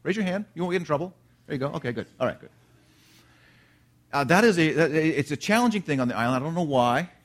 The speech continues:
but I went to a home and garden, uh, show down at the, uh, at the Blaisdell. I went there for one purpose, to find a handyman. I was on a mission.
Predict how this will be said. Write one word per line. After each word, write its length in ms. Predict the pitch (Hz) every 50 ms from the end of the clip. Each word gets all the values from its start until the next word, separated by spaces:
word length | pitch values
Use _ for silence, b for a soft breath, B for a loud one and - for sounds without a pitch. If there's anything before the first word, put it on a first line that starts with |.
| _ _ _
but 140 | - 123 127
I 60 | 131
went 240 | 127 143 175 185 -
to 180 | - 170 156
a 140 | 117 127 117
home 260 | 104 - 160 180 180
and 80 | 170 147
garden, 460 | 135 135 131 127 127 131 127 123 120 _ _
uh, 100 | 107 101
show 380 | 95 - - 123 98 80 73 76 _ _ _ _ _ _
down 260 | - 113 110 117 113
at 160 | 110 104 - -
the, 200 | 101 95 92 90
uh, 160 | 87 82 71 - -
at 140 | 98 95 -
the 60 | 90
Blaisdell. 440 | 90 101 101 95 - - 80 - - _ _ _ _ _ _ _ _ b b b b b b b -
I 60 | 120
went 180 | 135 160 175
there 80 | - 180
for 120 | 147 165
one 180 | 151 156 156 143
purpose, 340 | - 135 117 - 82 - -
to 100 | - 90
find 260 | - 110 110 113 110
a 40 | 104
handyman. 400 | 104 110 101 101 90 85 73 - - _ _ _ _ _ _ _ _ _ _ _ _ _ _ _ _ _ _ b b b b b b b b b b -
I 80 | 90
was 140 | 92 95 90
on 100 | 101 101
a 60 | 104
mission. 280 | 101 104 95 - 78 73